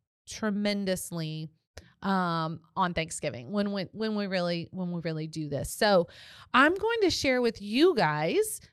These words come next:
uh, 'cause I don't know how we're gonna do it tomorrow, um, at my parents' house. If somebody has a, a, like, kind of a, a specific, specific, ugh, can't talk, a specific way they would like for us to be thankful and grateful. So I may not get this opportunity tomorrow.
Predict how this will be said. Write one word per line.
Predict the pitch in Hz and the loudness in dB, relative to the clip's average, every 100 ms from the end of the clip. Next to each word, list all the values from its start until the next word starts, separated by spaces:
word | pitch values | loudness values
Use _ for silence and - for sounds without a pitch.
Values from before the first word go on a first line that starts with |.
| - | -2
uh, | 226 | 0
'cause | 220 | 6
I | 262 | 6
don't | 359 | 6
know | 262 240 | 4 0
how | 220 208 202 | 0 2 2
we're | 220 | 0
gonna | 214 220 | -2 -2
do | 220 214 | 0 0
it | - | 0
tomorrow, | 214 202 208 208 202 - | -2 0 2 2 2 0
um, | 202 185 175 | 0 0 -2
at | - | -6
my | 196 190 | -6 -4
parents' | 220 208 - | -2 -4 0
house. | 208 214 | 0 0
If | 196 | -4
somebody | - 190 180 | -6 -2 0
has | 180 180 - | -2 -4 -6
a, | 180 | -8
a, | 175 | -8
like, | 175 175 | -10 -8
kind | 185 170 | -6 -6
of | |
a, | 165 170 | -6 -8
a | - | -10
specific, | - 190 180 196 208 - | -10 -10 -10 -6 -6 -8
specific, | - - 208 196 214 208 220 - - | -18 -8 -6 -4 -4 -4 -8 -8 -8
ugh, | 185 202 165 - | -2 0 0 -4
can't | 180 | -14
talk, | - 185 - _ _ - - | -4 -2 -2 _ _ -8 -2
a | |
specific | 202 - 233 - 277 277 277 | -2 0 -2 0 0 0 -2
way | 277 277 | 2 2
they | 269 | 4
would | 269 247 | 2 2
like | 240 | -2
for | - 262 | -2 -4
us | 262 - | -4 -6
to | - 240 233 190 - | -4 -2 -2 -6 -6
be | 220 | -6
thankful | 220 254 254 269 | -2 -4 -4 -8
and | 262 | -4
grateful. | 269 262 - 320 320 - - - - | -2 -2 2 2 0 -8 -20 -20 -6
So | - 302 | 6 8
I | |
may | 294 | 8
not | 330 359 226 | 4 2 0
get | 302 | -2
this | 294 262 | -2 2
opportunity | 220 185 - 185 170 165 160 | 2 2 -2 -2 -2 -4 -4
tomorrow. | - 185 151 139 170 | 0 0 2 2 0